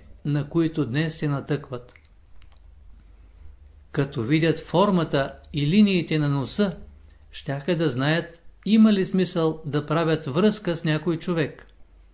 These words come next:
Ако отидат при някой банкер да искат пари на заем,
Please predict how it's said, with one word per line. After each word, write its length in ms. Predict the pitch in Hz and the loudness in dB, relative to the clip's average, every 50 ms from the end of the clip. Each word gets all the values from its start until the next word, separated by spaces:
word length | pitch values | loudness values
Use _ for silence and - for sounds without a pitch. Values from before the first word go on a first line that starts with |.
| _ _ - - - - - - - - - - _ - - - - - _ - - - - - _ _ _ _ - - - - _ - | _ _ -20 -20 -20 -20 -20 -20 -20 -20 -20 -20 _ -20 -20 -20 -20 -20 _ -20 -20 -20 -20 -20 _ _ _ _ -20 -20 -20 -20 _ -2
Ако 320 | - 151 143 - - 143 143 | -2 -2 -2 0 0 0 0
отидат 580 | 143 143 - 220 208 190 185 185 - - - - | 0 2 4 4 6 6 4 2 2 -4 -6 -2
при 160 | 151 143 143 | 0 2 2
някой 380 | 156 175 175 170 - 156 151 135 | 2 2 0 0 4 4 4 4
банкер 560 | 123 143 139 131 - 160 160 160 160 160 - - - - - | 4 0 -2 0 0 2 2 2 0 -2 -8 -16 -20 -14 -10
да 140 | 135 117 143 | -4 0 2
искат 500 | 160 180 180 180 - - 151 151 156 - | 2 2 2 0 0 0 0 0 0 -2
пари 240 | - 151 156 180 170 | 0 2 4 4 2
на 140 | 165 151 135 | 2 0 0
заем, 420 | 131 165 170 156 135 127 123 | 0 0 0 0 0 -2 -6